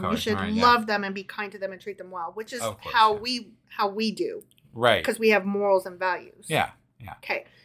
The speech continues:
Speaker 2: Um, this is from Exodus. If thou meet thine enemy's ox or his ass going astray, thou shalt surely bring it back to him again.
Speaker 1: Mm-hmm.
Speaker 2: Don't be a dick.
Speaker 1: Right.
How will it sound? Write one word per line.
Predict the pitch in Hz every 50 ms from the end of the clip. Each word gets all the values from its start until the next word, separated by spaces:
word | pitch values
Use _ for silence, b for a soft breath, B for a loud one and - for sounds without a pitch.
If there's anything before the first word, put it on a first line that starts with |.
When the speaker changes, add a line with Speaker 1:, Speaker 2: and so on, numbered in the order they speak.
| b b b b _ -
Speaker 2:
Um, | 220 226 220 214 208 202 208
this | 226 262 269
is | 269 -
from | - 247 214 -
Exodus. | - 226 233 - - 214 220 233 233 - - -
If | 208 196 -
thou | 202 208 208
meet | 208 214 220 240 - 220
thine | 226 208 214 208 202
enemy's | - 214 220 226 214 202 185 190 - -
ox | 208 190 185 180 - - -
or | 208 202 190
his | 185 180 - -
ass | 196 196 202 226 - - - - _
going | - 220 208 202 196 185
astray, | 180 - - - 240 226 226 233 240
thou | 233 214 202 208
shalt | 196 - - 208 202 214 -
surely | - - 208 208 208 208
bring | 196 202 196 196
it | 196 -
back | - 202 190 196 -
to | 214
him | 190 214 220
again. | 247 254 320 320 214 - - 202 _ -
Speaker 1:
Mm-hmm. | 139 143 202 233 220
Speaker 2:
Don't | 208 220 214 214 214
be | 240 240
a | 240
dick. | 226 208 - 269 185 - - -
Speaker 1:
Right. | 190 202 190 127 -